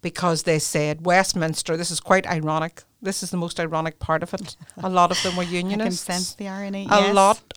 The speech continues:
Speaker 1: of unionist politicians decried the involvement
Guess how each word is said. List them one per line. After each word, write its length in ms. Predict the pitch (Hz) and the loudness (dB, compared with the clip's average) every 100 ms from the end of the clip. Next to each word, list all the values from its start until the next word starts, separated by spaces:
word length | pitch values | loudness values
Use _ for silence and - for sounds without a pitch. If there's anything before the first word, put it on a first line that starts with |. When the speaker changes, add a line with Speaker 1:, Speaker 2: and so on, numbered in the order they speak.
| - | 0
Speaker 1:
of 180 | 190 202 | 0 -2
unionist 760 | 185 190 202 214 214 - - | -2 0 2 0 -2 -6 -6
politicians 1000 | 170 165 226 - 160 - 170 285 - - _ _ _ _ _ _ _ _ _ _ _ - | -2 -2 -2 -4 -4 -4 -8 -8 -12 -18 _ _ _ _ _ _ _ _ _ _ _ -10
decried 840 | 165 220 - - 202 220 302 302 - - - | -2 0 2 4 6 6 4 -2 -8 -14 -14
the 380 | 196 220 208 - _ - | 0 2 2 -4 _ -2
involvement 1120 | 196 196 190 185 233 262 285 202 139 - - | 2 2 4 6 6 4 2 2 0 -4 -10